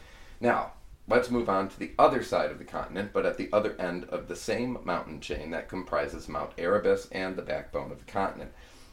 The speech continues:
Have you heard of the Ark of Gabriel? No, neither had I until recently, but its appearance occasioned some pretty spectacular meetings and trips of some unlikely people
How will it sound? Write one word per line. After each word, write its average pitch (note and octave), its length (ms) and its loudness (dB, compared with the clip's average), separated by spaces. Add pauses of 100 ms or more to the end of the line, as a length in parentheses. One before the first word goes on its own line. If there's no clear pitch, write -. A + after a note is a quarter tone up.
(400)
Have A2 120 4
you G#2 100 -2
heard C3+ 220 2
of - 80 -2
the C3 100 6
Ark C3 220 6
of A2+ 100 -4
Gabriel? D3 500 2 (100)
No, G#2 280 6
neither G2 360 4
had F#2 100 0
I E2 140 2
until E2 260 -2
recently, G2+ 460 0
but - 300 6
its G#2 140 -4
appearance C#3+ 480 -2
occasioned G2 500 -2
some E2+ 200 -10
pretty B2 200 0
spectacular G#2 640 0
meetings F2+ 440 -2
and F2+ 120 -4
trips - 300 -2
of E2 80 -8
some E2+ 260 -2
unlikely G2+ 440 2
people - 440 -4